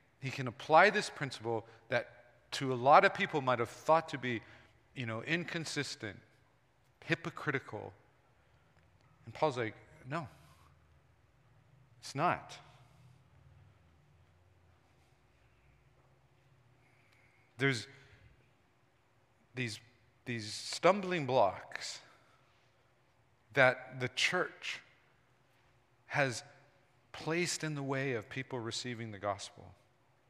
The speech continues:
You know, one of the things that, that they try to, to help, you know,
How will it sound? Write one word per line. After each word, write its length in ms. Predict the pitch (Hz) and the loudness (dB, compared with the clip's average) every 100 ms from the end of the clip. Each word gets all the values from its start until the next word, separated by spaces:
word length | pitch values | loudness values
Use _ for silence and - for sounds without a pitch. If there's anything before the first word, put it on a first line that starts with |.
| _ _ _ _ _ _ _ _ _ _ _ _ _ _ _ _ _ _ _ _ _ _ _ _ _ - | _ _ _ _ _ _ _ _ _ _ _ _ _ _ _ _ _ _ _ _ _ _ _ _ _ 0
You 80 | |
know, 120 | 139 135 | 2 6
one 200 | 135 156 | 6 4
of 120 | 135 | 0
the 80 | 131 | -2
things 360 | 151 147 131 | -2 -2 0
that, 200 | 123 113 - - - - - | 2 2 2 -20 -20 -20 -4
that 220 | 123 120 - - - - - _ _ _ - | 2 2 0 -20 -20 -20 -20 _ _ _ 0
they 240 | 127 117 - - - _ _ _ _ - | 0 0 -6 -20 -20 _ _ _ _ -12
try 380 | - 139 131 139 | 0 8 10 8
to, 120 | 127 110 - | 2 -2 -12
to 160 | - 120 | -4 -2
help, 460 | - 139 123 - - - - - | 4 2 2 -10 -20 -20 -20 -8
you 120 | 120 | -4
know, 200 | 120 113 | -2 -4